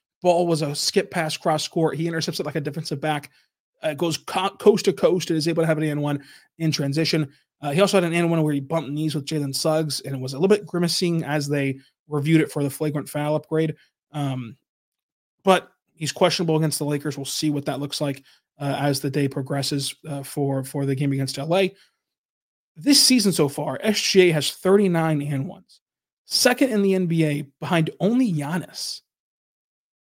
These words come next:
And the biggest factor in that is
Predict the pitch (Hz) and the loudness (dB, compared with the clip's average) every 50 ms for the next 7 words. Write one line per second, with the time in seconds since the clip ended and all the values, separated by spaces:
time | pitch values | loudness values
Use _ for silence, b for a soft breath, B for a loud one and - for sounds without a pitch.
0 | _ _ _ - 208 214 220 214 214 208 208 208 202 208 214 175 175 208 196 160 | _ _ _ 0 2 2 2 2 0 0 -2 -4 -6 -10 -14 -4 -2 -2 -2 -2
1 | 160 - _ _ _ _ _ _ - 254 294 311 311 269 - - - - 185 202 | -8 -10 _ _ _ _ _ _ -4 -2 2 2 2 2 0 -4 -4 -2 -2 -2
2 | 240 240 - - 196 170 156 147 151 147 143 - 139 143 147 151 147 139 | -2 -4 -2 0 0 0 2 0 -2 -4 -4 -4 -2 -2 0 0 -2 -4